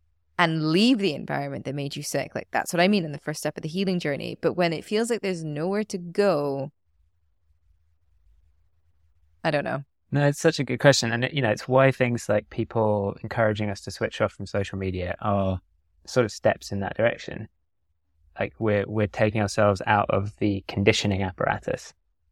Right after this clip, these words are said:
Speaker 2: wherever we can to, and taking ourselves out of the, you know, the kind of virtual and otherwise environments that are maintaining the trauma, re-traumatizing, holding us in our, you know, hurt.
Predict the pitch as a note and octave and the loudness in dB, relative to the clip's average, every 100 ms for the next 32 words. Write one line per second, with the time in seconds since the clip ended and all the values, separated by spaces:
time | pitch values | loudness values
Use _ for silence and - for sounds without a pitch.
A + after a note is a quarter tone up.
0 | - G#2+ G2+ F#2 F#2+ G2+ G2 F2 F#2 - | -2 2 4 2 -2 -2 -2 -2 -4 -4
1 | _ _ _ _ _ _ _ _ - - | _ _ _ _ _ _ _ _ -6 0
2 | G2 F#2+ F#2+ F#2+ - _ A#2 G2+ - G#2+ | 0 2 0 -2 -6 _ 0 2 4 4
3 | G#2 G#2 G2+ G#2 G#2+ G2 G2+ G2+ - _ | 4 4 4 4 2 -2 -2 -4 -6 _
4 | _ - G#2 F2+ G#2 - G#2 G2 G#2+ - | _ -6 -4 -4 -6 -2 -2 4 4 4
5 | G#2+ G2+ G2+ G2+ F#2+ F#2 G2 G2 F#2+ F#2+ | 0 0 2 2 2 0 0 0 -2 -4
6 | - - G#2 G#2 G2 F#2+ - _ _ _ | -12 -8 -4 -2 -2 -2 -8 _ _ _
7 | _ _ _ _ _ _ _ _ _ G#2+ | _ _ _ _ _ _ _ _ _ 0
8 | G2+ G#2+ F#2+ F#2+ F#2+ - G2 F#2+ F#2 F#2+ | 0 2 0 0 -2 -2 0 0 -2 -2
9 | A2 F#2+ - F#2+ F2+ F#2+ F2+ F#2 _ _ | -2 -2 0 -2 -2 -4 -6 -8 _ _
10 | _ _ _ _ _ _ _ - G#2 G2+ | _ _ _ _ _ _ _ 0 4 4
11 | F#2 F#2 G2 - - G2+ F#2+ F#2 F#2 F2+ | 2 -2 -8 -8 -4 -2 0 0 -2 -4
12 | _ _ _ - G2+ F2+ F2+ _ _ _ | _ _ _ -6 -4 -4 -8 _ _ _
13 | _ _ _ _ _ _ _ _ - A2 | _ _ _ _ _ _ _ _ 2 4
14 | - - - | 4 0 -18